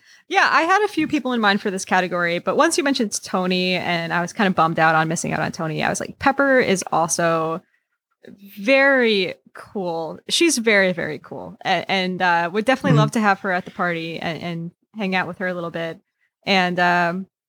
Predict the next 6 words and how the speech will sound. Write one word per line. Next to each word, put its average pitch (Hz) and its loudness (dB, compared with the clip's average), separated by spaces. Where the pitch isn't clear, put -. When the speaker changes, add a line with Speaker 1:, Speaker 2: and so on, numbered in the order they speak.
Speaker 1:
yeah, 359 4
she's 285 0
a 302 2
super 339 2
important 311 -4
supporting 277 -4